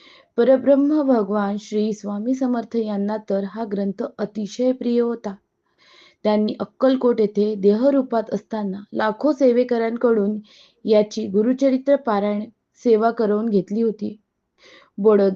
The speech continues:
बडोद्याहून आलेल्या तात्यासाहेब सरदाराने सुद्धा महाराजांना प्र-, प्रसन्न करण्यासाठी श्री गुरुचरित्र ग्रंथ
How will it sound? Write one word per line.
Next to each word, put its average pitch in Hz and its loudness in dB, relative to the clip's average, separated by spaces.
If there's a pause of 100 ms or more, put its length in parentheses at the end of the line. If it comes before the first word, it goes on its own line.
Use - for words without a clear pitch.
बडोद्याहून 214 2
आलेल्या 202 0 (100)
तात्यासाहेब 254 0
सरदाराने 214 -2 (600)
सुद्धा 269 2
महाराजांना 214 0
प्र-, 196 -6 (260)
प्रसन्न 285 2
करण्यासाठी 226 -2 (640)
श्री 254 2
गुरुचरित्र 254 2
ग्रंथ 226 -4